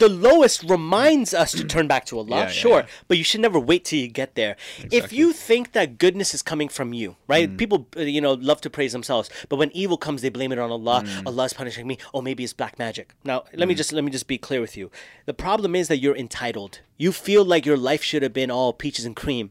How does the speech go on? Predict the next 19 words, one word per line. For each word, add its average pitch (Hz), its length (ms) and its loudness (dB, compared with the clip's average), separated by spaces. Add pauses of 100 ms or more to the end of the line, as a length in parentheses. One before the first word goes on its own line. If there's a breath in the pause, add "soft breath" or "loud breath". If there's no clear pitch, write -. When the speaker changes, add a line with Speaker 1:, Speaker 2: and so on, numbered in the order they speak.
(160)
Speaker 1:
You 127 60 -6
get 147 100 2
what 151 80 2
I'm 143 80 -2
Speaker 2:
<laughs> 185 100 4
Speaker 1:
saying? 135 160 4 (140 loud breath)
You, 104 100 -4
Speaker 2:
Yeah, 143 160 0
Speaker 1:
you 165 80 -6
Speaker 2:
yeah. 170 60 -2
Speaker 1:
thought 185 160 6
your 165 100 0
life 160 180 4
was 139 80 -6
supposed - 180 2
to 135 60 -6
be 135 100 2
profiteroles. 120 760 2
No, 170 360 6